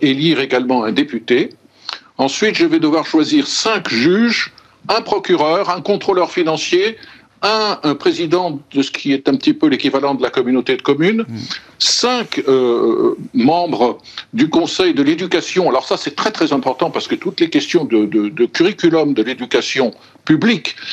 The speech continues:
Speaker 1: sont décidées au niveau local et pas au niveau fédéral. Et il y a une grosse bataille idéologique en ce moment au niveau de, de qu'est-ce qu'on doit apprendre à nos enfants à l'école. Je dois élire un shérif et j'ai six questions qui sont en fait des référendums.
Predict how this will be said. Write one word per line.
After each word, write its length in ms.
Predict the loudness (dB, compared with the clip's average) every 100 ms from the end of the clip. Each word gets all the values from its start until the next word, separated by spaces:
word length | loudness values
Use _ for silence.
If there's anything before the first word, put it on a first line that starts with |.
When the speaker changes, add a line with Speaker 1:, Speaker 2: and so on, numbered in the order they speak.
| -4
Speaker 1:
sont 220 | 0 2
décidées 400 | 2 2 2 4
au 100 | 4
niveau 220 | 4 2
local 420 | 2 0 0 0
et 60 | 0
pas 120 | 0
au 60 | 2
niveau 240 | 2 2
fédéral. 540 | 2 0 0 0 0
Et 20 | 2
il 60 |
y 40 | 0
a 40 |
une 100 | 0
grosse 320 | 2 2 2
bataille 360 | 0 0 0 0
idéologique 580 | 2 2 2 -2 -2 -4
en 40 |
ce 80 | -2
moment 360 | 0 0 -2 -4
au 80 | -8
niveau 240 | -6 -4
de, 180 | 0 0
de 260 | -2 -6 -6 -8 -10 -4
qu'est-ce 180 | -4 0
qu'on 120 | 0
doit 160 | 2 0
apprendre 320 | 0 -2 0
à 60 |
nos 220 | -2 -2 -2
enfants 240 | -2 -2
à 40 |
l'école. 400 | 0 0 2 2 0 -8 -16 -18 _
Je 160 | 0 0
dois 260 | 2 2
élire 240 | 2 2 2
un 80 | -2
shérif 580 | -2 -2 -2 -4 -6 -10 -2
et 180 | 0 0
j'ai 160 | 0
six 540 | -2 -4 -4 -2 -4 -6 -20 -20 _ -6
questions 680 | -6 -4 -4 0 0 0 -4 -12 -18 -18 -2
qui 100 | -2
sont 220 | 0 -2
en 60 | 0
fait 140 | 0
des 120 | 0
référendums. 720 | 0 0 0 -2 0 -2 -2